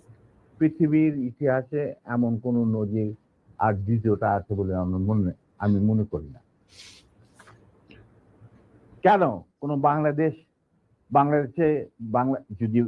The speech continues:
নজরুল ইসলামকে আমরা জাতীয় কবি আখ্যা দিয়ে থাকি,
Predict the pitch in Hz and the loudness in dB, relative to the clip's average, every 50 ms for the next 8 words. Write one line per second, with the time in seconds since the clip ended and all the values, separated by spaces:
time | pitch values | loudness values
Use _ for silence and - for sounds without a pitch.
0 | - - - _ _ _ _ _ _ - 104 131 139 135 120 131 135 135 139 135 | -2 -6 -16 _ _ _ _ _ _ 0 4 4 4 4 2 0 -2 -2 -2 -2
1 | - - 165 160 147 160 156 151 147 151 143 139 139 127 120 135 143 117 139 143 | -2 0 -2 0 -2 -4 -4 0 0 0 2 2 0 0 0 -2 -4 -4 -4 -2
2 | 123 131 127 131 113 - - _ _ - - 117 - - 170 170 160 165 147 123 | -2 -2 -2 -2 -4 -6 -10 _ _ -10 -10 -6 -2 0 0 2 2 2 2 0
3 | 92 92 - _ 95 - | -4 -10 -16 _ -20 -20